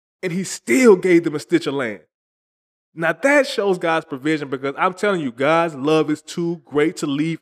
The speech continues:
us hanging, no matter our situation. He's a God of a second chance, and he's definitely gonna help us bounce back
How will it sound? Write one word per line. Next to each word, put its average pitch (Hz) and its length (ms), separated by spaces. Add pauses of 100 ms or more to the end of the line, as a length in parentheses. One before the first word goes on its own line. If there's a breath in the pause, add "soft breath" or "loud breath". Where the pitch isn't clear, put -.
us 147 300
hanging, 180 460
no 170 140
matter 190 440
our 196 100
situation. 214 800 (1000)
He's 202 180
a 180 40
God 208 220
of 175 80
a - 20
second 190 300
chance, 202 240
and 165 80
he's 185 100
definitely 185 300
gonna 170 160
help 165 180
us 151 80
bounce 151 300
back 180 340